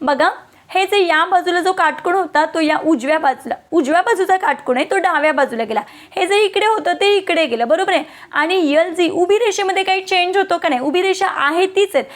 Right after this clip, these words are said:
बघा, जे इकडे होतं, जे उजवीकडे आडवी रेष होती, ती फक्त इथे काय झालेली आहे? डावीकडे झालेली आहे. बघा, या पद्धतीनं. म्हणून मग इथे आपलं उत्तर कोणतं आहे? पर्याय क्रमांक तीन.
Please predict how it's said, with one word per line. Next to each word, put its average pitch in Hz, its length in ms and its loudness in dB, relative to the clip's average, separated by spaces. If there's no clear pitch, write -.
बघा, 262 240 2
जे 233 200 -2
इकडे 330 440 0
होतं, 403 420 2
जे 285 120 0
उजवीकडे 339 560 0
आडवी 370 320 2
रेष 294 200 0
होती, 320 200 -2
ती 294 160 -4
फक्त 294 280 -4
इथे 285 200 -2
काय 285 180 0
झालेली 285 280 -2
आहे? 381 100 -2
डावीकडे 254 580 -2
झालेली 208 300 -4
आहे. 226 200 -8
बघा, 208 240 -8
या 240 160 -2
पद्धतीनं. 208 460 -10
म्हणून 285 180 -2
मग 311 60 0
इथे 311 160 0
आपलं 330 240 0
उत्तर 320 280 -2
कोणतं 330 280 -2
आहे? 453 80 -2
पर्याय 254 280 0
क्रमांक 269 480 -4
तीन. 359 500 -2